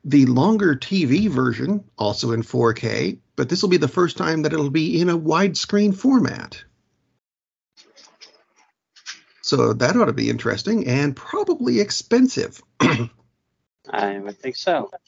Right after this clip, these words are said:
Speaker 2: Now, here's the thing. We don't need a longer version of Star Trek The Motion Picture because, if anything, that's one of the few films I can think of which would have benefited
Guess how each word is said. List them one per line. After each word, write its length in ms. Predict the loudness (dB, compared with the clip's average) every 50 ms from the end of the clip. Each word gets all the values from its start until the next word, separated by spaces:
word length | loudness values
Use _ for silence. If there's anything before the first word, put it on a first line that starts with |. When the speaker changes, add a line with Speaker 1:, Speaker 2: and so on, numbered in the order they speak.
| _ _ -4
Speaker 2:
Now, 120 | -4 -2
here's 240 | 0 0 0 0 -2
the 100 | -6 -4
thing. 300 | -2 0 0 0 -2 -6 _ _ -20 -20 -20 _ _ _ _ _ _
We 100 | 0 2
don't 280 | 2 2 0 0 -2 -4
need 180 | -2 -2 0
a 40 | 0
longer 480 | -2 -2 -2 -2 -2 -2 0 -2 -2 -4 -6
version 240 | -12 -12 -14 -14 -16
of 60 | -10 -6
Star 320 | -6 -6 -4 -4 -6 -6
Trek 240 | -6 -12 -18 -20 -18 _
The 60 | -14 -14
Motion 240 | -14 -14 -14 -14
Picture 260 | -14 -14 -14 -14 -14 -14 -14
because, 260 | -12 -10 -10 -8 -8
if 80 | -6 -4 -2
anything, 400 | 0 2 2 2 2 0 0 0
that's 280 | 0 0 0 0 -2
one 100 | -6 -6
of 60 | -6 -8
the 60 | -10
few 200 | -8 -8 -8 -6
films 320 | -6 -8 -8 -8 -8 -8
I 60 | -8
can 140 | -8 -10 -10
think 200 | -10 -10 -8 -6
of 140 | -6 -6 -8 -10 -18 -20 _ _
which 200 | -18 -14 -10 -8
would 80 | -8
have 100 | -8 -6
benefited 460 | -6 -4 -4 -4 -6 -10 -14 -18 -18